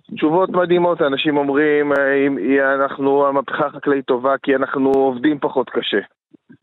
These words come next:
כי אנחנו אוכלים אוכל יותר מגוון עכשיו. כי אנחנו, אה, פחות, אה, פגיעים." כי, אה, יש המון, המון, המון, המון <clears throat> תשובות שאנשים נותנים. אם תשאלי ככה, תעשי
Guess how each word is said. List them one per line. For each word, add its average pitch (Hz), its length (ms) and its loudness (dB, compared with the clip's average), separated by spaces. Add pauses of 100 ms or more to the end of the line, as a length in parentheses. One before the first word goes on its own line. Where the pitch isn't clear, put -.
(560)
כי 135 140 0
אנחנו 147 280 -2
אוכלים 151 320 0
אוכל 147 360 0
יותר 143 340 0
מגוון 139 500 0
עכשיו. 101 380 -2 (1120)
כי 143 260 2
אנחנו, 147 580 0
אה, 147 320 2 (120)
פחות, 165 320 -2 (100)
אה, 165 300 4 (100)
פגיעים." 170 580 2 (1200)
כי, 156 340 4
אה, 151 580 2 (340)
יש 175 200 0
המון, 160 260 0
המון, 151 260 0
המון, 135 280 0
המון 123 280 0 (440)
<clears throat> - 1040 -14
תשובות 127 400 0
שאנשים 120 520 0
נותנים. 120 340 0
אם 139 120 2
תשאלי 123 380 0
ככה, 120 240 -2
תעשי 127 280 -6